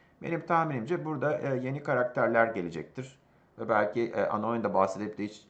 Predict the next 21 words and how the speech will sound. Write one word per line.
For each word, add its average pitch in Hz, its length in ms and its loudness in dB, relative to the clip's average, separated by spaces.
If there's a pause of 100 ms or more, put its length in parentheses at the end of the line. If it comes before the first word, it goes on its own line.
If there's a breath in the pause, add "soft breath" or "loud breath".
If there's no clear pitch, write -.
çıkmayan 90 380 -6
karakterler 104 540 0
karşımıza 101 400 -2
çıkabilir. 156 340 -6
Öyle 123 160 0
olursa 104 260 -4
hatta 156 220 -4
çok - 160 -6
hoş 85 140 -10
olacaktır 65 420 -12
eminim. 73 340 -8 (1400 soft breath)
E, - 40 0
ardından 196 800 4
tabii 170 220 4
Mesmer 151 580 0
diye 160 160 0
bir 165 120 0
karakteri 131 500 2
gösteriyor, 107 580 0
bir 92 180 -4
boss. 139 320 -4